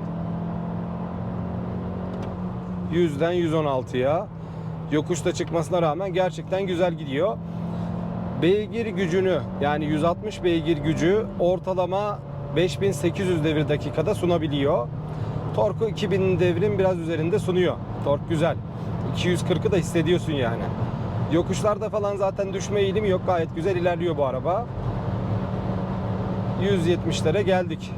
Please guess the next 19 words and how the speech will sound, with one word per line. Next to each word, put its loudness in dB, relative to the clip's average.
gördüğünüz 2
gibi. 2
Şöyle 2
drive 2
modunu -4
alayım. 0
Bu 4
arada 2
pedal 0
shift -2
aradım 0
bak 0
şimdi. -2
Pedal 0
shift -4
yok. 4
Altıya 2
atalım -2
abi. 0